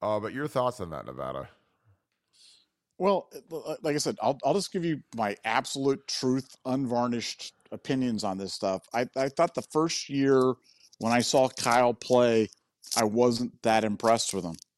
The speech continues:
Speaker 2: I just really wasn't. I didn't really see it. I didn't really get it. I didn't really understand it. And I thought last year he looked like a different kid to me and looked much better.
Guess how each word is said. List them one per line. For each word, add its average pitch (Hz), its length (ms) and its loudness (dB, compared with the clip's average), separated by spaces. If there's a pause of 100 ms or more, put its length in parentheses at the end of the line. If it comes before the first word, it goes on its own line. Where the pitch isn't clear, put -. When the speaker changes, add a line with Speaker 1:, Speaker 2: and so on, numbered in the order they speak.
Speaker 2:
I 101 80 0
just 107 280 -4
really 120 200 2
wasn't. 107 480 0
I 92 60 -2
didn't 113 240 0
really 117 180 2
see 127 340 2
it. 127 140 2 (580)
I 98 80 2
didn't 104 220 2
really 110 200 4
get 110 260 4
it. 120 180 2
I 101 80 -2
didn't 110 200 -2
really 107 200 -4
understand 113 540 -4
it. 113 160 -2 (720)
And 113 180 0
I 117 80 0
thought 151 380 2 (300)
last 120 540 0
year 135 200 2
he 113 140 -2
looked 113 220 2
like 120 160 0
a 110 40 0
different 117 480 -4
kid 135 320 0
to 110 80 -2
me 95 340 -6 (540)
and 113 120 -2
looked 113 360 -4 (280)
much 113 480 0
better. 98 360 -2